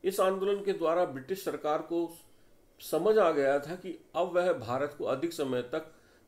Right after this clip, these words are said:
बंदी या गुलाम नहीं बनाए रख सकते।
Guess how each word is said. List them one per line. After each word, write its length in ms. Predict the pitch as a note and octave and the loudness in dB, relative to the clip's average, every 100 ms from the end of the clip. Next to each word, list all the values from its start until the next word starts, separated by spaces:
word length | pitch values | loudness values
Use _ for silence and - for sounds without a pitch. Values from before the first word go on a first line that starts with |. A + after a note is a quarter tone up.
| - | -2
बंदी 440 | C#3 D3+ D#3 C3 - - | -2 -2 -4 -6 -12 -8
या 160 | C3 C3 | -2 -2
गुलाम 460 | A2+ B2 C3 C#3 C3+ | 0 0 0 0 -2
नहीं 240 | A#2 B2+ | -4 -6
बनाए 400 | A2 G#2+ A#2 - - - - - - C3 | -4 -4 -6 -12 -20 -20 -20 -20 -6 -6
रख 100 | - | -6
सकते। 440 | - - - | -10 -16 -20